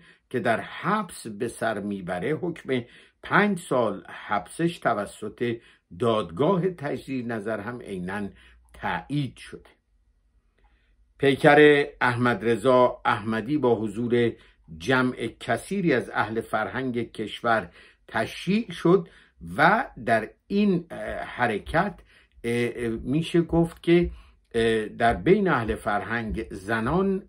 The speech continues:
مجدداً بدون حجاب اجباری حضور پیدا کردند. همینطور ماهور، دختر احمد رضا احمدی، شاعر نامبردار، علی رغم فشار حکومت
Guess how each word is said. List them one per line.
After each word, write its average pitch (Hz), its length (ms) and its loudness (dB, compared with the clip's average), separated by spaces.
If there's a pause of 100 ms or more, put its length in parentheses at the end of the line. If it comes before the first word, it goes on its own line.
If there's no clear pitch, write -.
مجدداً 110 840 -4 (600)
بدون 175 400 8
حجاب 113 560 0
اجباری 104 600 -2
حضور 104 540 -4
پیدا 143 420 -2
کردند. 135 800 0 (400)
همینطور 147 560 4
ماهور، 123 640 2 (360)
دختر 180 360 0
احمد 117 520 2
رضا 110 260 0
احمدی، 107 440 -6
شاعر 110 640 -4 (340)
نامبردار، 107 800 -2 (300)
علی 123 420 4
رغم 151 380 4
فشار 120 540 -2
حکومت 104 720 -6